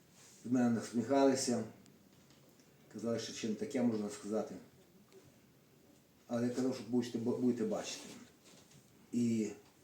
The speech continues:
в той же день від мене це все забралося, коли я прийшов до Господа, коли я покаявся. Прийшов перед його лице і сказав, що: «Господи, прости».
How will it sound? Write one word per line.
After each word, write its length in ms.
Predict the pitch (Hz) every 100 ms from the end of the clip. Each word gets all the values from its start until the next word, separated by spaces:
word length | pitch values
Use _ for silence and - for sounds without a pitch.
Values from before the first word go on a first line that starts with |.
| - - - - - - - - -
в 40 |
той 160 | 147 139
же 140 | 143
день 300 | 131 151 151
від 140 | 139 131
мене 220 | 147 143
це 100 | 143
все 200 | - 135
забралося, 580 | 131 131 127 110 - - - - - - -
коли 160 | 101
я 80 | 104 - - -
прийшов 300 | 107 110 110
до 80 |
Господа, 440 | 101 92 - - - - - - - - - - - - - - -
коли 140 | 101 104
я 60 |
покаявся. 580 | - 92 104 98 80 - - - - - - - -
Прийшов 380 | - 104 123 110
перед 160 | 107 101
його 140 | 107
лице 520 | 104 - - 123 - 110
і 60 |
сказав, 320 | - 107 113
що: 100 | 107
«Господи, 400 | 107 113 - 101
прости». 500 | 101 104 - - 107